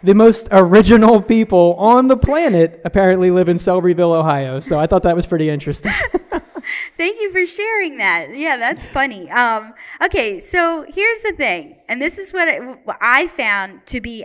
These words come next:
Speaker 2: absolutely true when I was on this mission of doing this last, last spring was I did feel like it got expensive because you have to use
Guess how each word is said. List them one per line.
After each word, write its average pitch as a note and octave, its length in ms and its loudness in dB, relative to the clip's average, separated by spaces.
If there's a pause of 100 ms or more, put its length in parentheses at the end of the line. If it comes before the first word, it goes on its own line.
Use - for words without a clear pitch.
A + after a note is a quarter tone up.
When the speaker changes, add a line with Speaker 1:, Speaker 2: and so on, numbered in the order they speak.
Speaker 2:
absolutely B3 760 -4
true F#3 460 -10
when F#3+ 220 -14
I F#3+ 240 -4
was G#3+ 220 -14
on F#3+ 260 -12
this G3 320 -16 (320)
mission G3+ 600 -14
of F#3+ 200 -12
doing F#3+ 320 -14
this E3+ 220 -14
last, E3+ 360 -10 (200)
last F3+ 340 -8
spring E3+ 440 -12
was E3 300 -14 (520)
I B3+ 160 2
did C4 300 -14
feel C#4 300 -12
like F3+ 300 -8
it G3+ 160 -12
got E3 260 -6
expensive F3 680 -14
because G3+ 340 -18
you G#3+ 100 -20
have A3+ 260 -8
to B3 100 -20
use G#3 300 -20